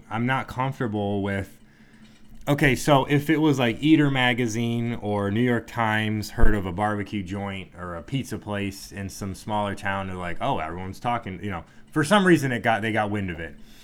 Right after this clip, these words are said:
And th-, they're like, "Try this place." And they go, and they have a bad experience,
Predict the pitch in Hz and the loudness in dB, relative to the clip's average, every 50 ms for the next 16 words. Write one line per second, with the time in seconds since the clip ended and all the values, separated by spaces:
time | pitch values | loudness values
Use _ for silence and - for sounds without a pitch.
0 | - - - - - - - 107 104 98 85 95 98 92 82 101 107 104 98 92 | -20 -20 -20 -20 -14 -10 -8 -8 -8 -8 -8 -8 -10 -8 -6 -6 -6 -4 -6 -6
1 | - - - - 107 95 98 101 123 - - 87 73 69 - - - - - - | -8 -10 -8 -4 -4 -2 -2 -4 -6 -6 -8 -10 -10 -10 -12 -18 -20 -20 -20 -12
2 | - - 110 110 113 110 98 - 175 175 156 139 120 113 113 - - - - - | -6 -4 -2 0 0 0 2 4 6 8 8 8 6 4 0 -4 -8 -12 -14 -14
3 | - - 101 107 113 113 107 104 85 123 127 135 135 127 120 120 - - 104 95 | -12 -8 -4 0 0 0 0 2 4 6 8 8 8 6 4 0 -4 -6 -4 -4
4 | 90 90 87 87 90 - - - - | -2 -2 -4 -6 -8 -10 -12 -18 -20